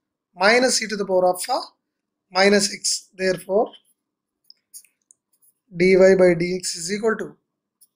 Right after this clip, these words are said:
minus e to the power of minus, uh,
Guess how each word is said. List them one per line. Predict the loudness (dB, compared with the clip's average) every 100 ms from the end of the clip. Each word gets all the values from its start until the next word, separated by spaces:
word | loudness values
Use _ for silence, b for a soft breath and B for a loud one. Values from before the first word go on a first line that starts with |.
| _ -4
minus | 0 2 2 0 -4 -12 -14 _ _ _ _ _ _
e | -4
to | 0
the | 2 4
power | 2 4 0
of | -2 -12 _ _ _ _ _ _ _
minus, | 0 2 2 0 -2
uh, | -4